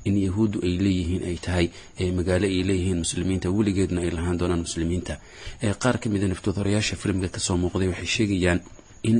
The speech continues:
eh, howlgallada Al-Quds lan tuhawad ee xarakada mujaahidiinta Al-Shabaab bandiirada u sido ay sii socon doonaan, eh, intaba laga xoreynayo magaalada barakeysan ee Al-Quds. Eh, waxaana ay sheegeen in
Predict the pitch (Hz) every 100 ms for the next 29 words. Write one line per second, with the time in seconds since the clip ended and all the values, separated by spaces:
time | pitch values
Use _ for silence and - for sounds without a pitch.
0 | - 104 95 92 92 104 107 104 92 87
1 | 113 92 - 104 104 87 98 92 95 -
2 | - - - 92 - 101 123 107 104 92
3 | 92 107 107 90 90 - 98 98 87 92
4 | 95 107 101 95 - 85 95 - - -
5 | - 92 - 120 120 - 87 98 90 90
6 | 90 80 - - - 98 117 117 95 92
7 | 90 95 - 92 95 90 90 90 85 87
8 | 92 85 85 - 82 - 85 80 78 92
9 | 85 78 - - - - 95 92 - 98
10 | 98 90 - 90 85 92 95 - - 110